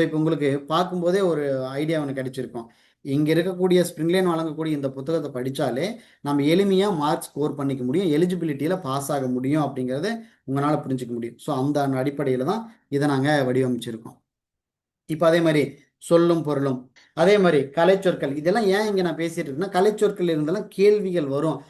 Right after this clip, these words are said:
அப்ப எங்கிருந்தெல்லாம் கேள்விகள் வருமோ அதை எல்லாத்தையும் சேர்த்து தான் முக்கிய குறிப்புகள் அப்படிங்கிற புத்தகமா அடக்கியிருக்கு. மூணாவது பயிற்சி புத்தகம். உங்களுக்கு வந்து பார்த்துட்டீங்கன்னா சாஃப்ட் பேக்கேஜில் இருக்கிறவங்களுக்கு பி டி எஃப், அதாவது நீங்க எங்களுடைய ஆப்ல இருந்து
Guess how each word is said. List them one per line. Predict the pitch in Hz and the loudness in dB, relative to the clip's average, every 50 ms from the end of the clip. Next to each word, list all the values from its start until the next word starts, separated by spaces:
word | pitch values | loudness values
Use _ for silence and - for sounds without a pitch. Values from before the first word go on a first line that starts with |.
| _ _ - | _ _ -10
அப்ப | 135 139 139 139 147 | -8 -4 -2 0 0
எங்கிருந்தெல்லாம் | 175 202 208 214 220 214 202 208 208 220 233 226 - | 0 0 2 0 0 2 2 2 2 2 0 0 0
கேள்விகள் | 190 190 185 180 175 175 170 160 147 139 | 0 0 2 2 0 0 0 -2 -2 -4
வருமோ | 139 151 190 196 156 131 135 | -4 -4 -4 -6 -6 -6 -6
அதை | 139 156 175 180 180 | -2 0 2 2 2
எல்லாத்தையும் | 180 185 185 185 190 190 180 - | 2 0 0 -2 -4 -6 -4 -4
சேர்த்து | 170 165 170 165 - 156 151 214 | -2 -2 -2 -2 -4 -6 -6 -4
தான் | 269 269 - - _ _ _ _ 165 | -6 -6 -8 -14 _ _ _ _ -2
முக்கிய | 175 175 175 - 240 240 220 233 | -2 0 2 2 4 4 4 4
குறிப்புகள் | 185 180 175 170 175 170 175 165 151 | 4 4 4 4 2 0 0 0 0
அப்படிங்கிற | 139 143 143 143 135 135 143 | 0 -2 -2 -4 -4 -6 -8
புத்தகமா | 135 135 143 135 143 170 214 240 247 - - _ _ _ _ - | -8 -6 -4 -2 0 0 0 -2 -2 -6 -12 _ _ _ _ -4
அடக்கியிருக்கு. | 135 139 135 131 135 123 113 - - - _ _ _ _ _ _ _ _ _ _ _ _ _ - | -2 0 0 0 -2 -4 -6 -8 -14 -20 _ _ _ _ _ _ _ _ _ _ _ _ _ 0
மூணாவது | 165 190 208 208 196 180 147 123 123 - - 165 | 2 4 6 6 6 6 4 2 -2 -6 -2 0
பயிற்சி | 175 190 214 202 - 208 - - | 2 2 2 2 0 -4 -6 -6
புத்தகம். | 143 135 - 135 - - - _ _ 151 | -8 -10 -12 -12 -12 -14 -20 _ _ -4
உங்களுக்கு | 165 170 170 160 143 156 | -2 0 0 0 0 -2
வந்து | 170 165 151 | -2 -2 -2
பார்த்துட்டீங்கன்னா | 147 135 131 131 131 139 156 151 131 131 151 180 214 - _ _ _ _ _ _ _ _ _ _ _ _ _ _ _ - | -2 -2 -2 -4 -4 -2 -2 -2 -2 -2 -4 -6 -8 -12 _ _ _ _ _ _ _ _ _ _ _ _ _ _ _ -8
சாஃப்ட் | - - 175 180 208 208 - - - | -4 0 2 2 2 2 0 -2 0
பேக்கேஜில் | 190 185 180 185 180 170 175 170 170 | 0 0 2 0 0 0 2 0 0
இருக்கிறவங்களுக்கு | 160 156 160 151 156 151 147 160 170 180 - - | 0 0 -2 0 0 0 -2 -4 -4 -6 -6 -2
பி | 156 160 165 | -2 2 2
டி | 170 170 156 | 2 2 2
எஃப், | - - - - _ - | -2 -6 -14 -20 _ -8
அதாவது | 135 139 147 151 160 190 196 170 151 | -4 -2 -2 0 0 0 0 0 0
நீங்க | 143 143 147 147 123 139 170 185 - _ _ _ _ _ - | -2 -2 -2 -2 -4 -4 -6 -8 -12 _ _ _ _ _ -4
எங்களுடைய | 139 143 156 151 156 139 139 139 147 | -2 0 2 2 2 2 2 2 2
ஆப்ல | 170 175 175 180 175 165 | 0 0 2 2 2 2
இருந்து | 156 156 143 | 2 0 -2